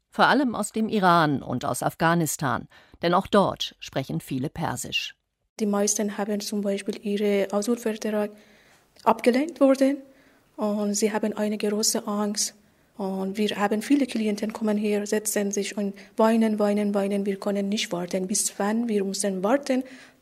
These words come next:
Speaker 2: äh, dass eine Antwort bekommt.
Speaker 1: Krieg, Flucht, Folter, der Verlust von Angehörigen. Drei von vier Geflüchteten aus Syrien, Afghanistan oder dem Irak haben nach eigenen Angaben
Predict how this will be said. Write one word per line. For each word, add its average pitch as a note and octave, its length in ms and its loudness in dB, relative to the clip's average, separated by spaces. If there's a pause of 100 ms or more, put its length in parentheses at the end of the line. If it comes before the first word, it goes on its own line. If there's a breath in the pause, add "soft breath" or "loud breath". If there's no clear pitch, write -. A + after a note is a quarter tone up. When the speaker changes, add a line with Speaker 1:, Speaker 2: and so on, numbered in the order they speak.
Speaker 2:
äh, G3 280 2
dass G3+ 280 0
eine G3 280 0
Antwort G#3+ 440 2
bekommt. F#3 380 -8 (480)
Speaker 1:
Krieg, G3+ 500 4 (220)
Flucht, - 760 0
Folter, F#3+ 580 6 (360 soft breath)
der G3 100 4
Verlust A#3+ 440 2
von E3+ 260 2
Angehörigen. D3+ 880 2 (380)
Drei F#3 380 6
von D#3 340 -2
vier F#3 200 2
Geflüchteten F3+ 680 0
aus - 220 -2
Syrien, E3 580 4
Afghanistan D3+ 920 2
oder C#3+ 200 -4
dem D3 200 -2
Irak E3 400 0 (280 loud breath)
haben F3+ 440 4
nach C3 380 -2
eigenen E3 420 2
Angaben E3+ 560 2